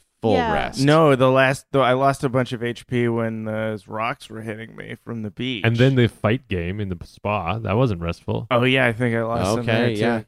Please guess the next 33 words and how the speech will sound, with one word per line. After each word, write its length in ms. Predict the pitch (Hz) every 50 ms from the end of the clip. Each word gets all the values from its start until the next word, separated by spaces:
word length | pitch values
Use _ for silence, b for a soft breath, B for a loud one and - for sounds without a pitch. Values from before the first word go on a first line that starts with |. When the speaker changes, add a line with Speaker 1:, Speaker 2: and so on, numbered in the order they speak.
| _ _
Speaker 1:
Tuck 180 | - 95 98 -
just 180 | - 107 -
hasn't 260 | 113 101 98 98 104
had 120 | 101 101 98
the 100 | 101 101
opportunity 440 | 101 - 98 - - - - - 98
Speaker 2:
Oh, 40 |
Speaker 1:
to 60 | 87 87
rest. 240 | 87 101 120 120 220
Speaker 2:
fuck. 300 | 220 226 220 190 170 - -
Speaker 3:
Yeah. 320 | 143 123 117 113 110 110 -
Speaker 4:
So 160 | - - 123
Speaker 1:
So 60 | 120 120
Speaker 4:
I'm 160 | 143 165 170
seeing 220 | - 180 170 139 117
the 80 | 110
light 280 | 101 104 104 110 117 110
leave 320 | 107 107 110 107 92 - _ _ _ _ _
Tex. 460 | - 113 104 101 - - - - - _ _ _ _ _ _ _ _ _ _ _ _ _ _ _ _ _ _ _
Speaker 1:
Like, 180 | - 202 98 98
Speaker 2:
Shit. 220 | 202 196 - - - _ _ _ _ _ _ _ _ _ -
Speaker 4:
We're 120 | 110 117
both 200 | 107 120 123 113
getting 260 | 113 123 120 113 101
wailed 300 | 95 101 101 104 107 104
on, 200 | 101 95 95 92
and 160 | 95 92 98 101
he's 200 | 95 101 104 104
looking 420 | 101 98 104 107 110 - 107 98
over 300 | 98 95 95 95 92 95
in 100 | 98 95
between 340 | 87 95 - - 104 101 92
punches. 580 | - 92 92 98 92 - 92 92 95 92 -